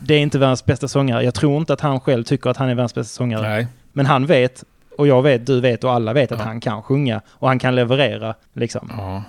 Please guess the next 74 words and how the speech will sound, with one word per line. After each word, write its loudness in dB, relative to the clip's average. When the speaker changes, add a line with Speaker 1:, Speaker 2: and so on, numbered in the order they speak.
Speaker 2:
Jag, -6
jag -8
tycker -10
nästan 2
han 0
Speaker 1:
Och -6
Speaker 2:
sjunger. -2
Speaker 1:
jag 4
skulle 2
inte 2
vilja 4
byta 2
ut, -4
jag 0
skulle 0
inte -4
kunna 2
byta 0
ut -4
det, -2
jag -2
skulle -4
inte -2
vilja 0
byta -4
ut -6
det -8
med -6
något. -6
Speaker 2:
Nej, 0
inte -10
Speaker 1:
Det 2
är 4
ju 4
Speaker 2:
jag 4
Speaker 1:
så 2
Speaker 2:
heller. 2
Speaker 1:
det -2
ska 2
låta, 2
liksom. -12
Speaker 2:
Men 0
han 2
har 4
det 4
väl 0
gått 2
skapligt -4
bra 0
för -6
också, -10
får -16
man -12
säga. -12
Speaker 1:
Precis, 0
Speaker 2:
Mm. 0
Speaker 1:
precis. -2
Eh, 0
nej, -2
så 0
att 0
jag -2
tror 2
att -2
vill, 0
jag, -2
jag -6
tänker -4
lite -4
så -8
här, -2
vill -2
man -2
sjunga, -2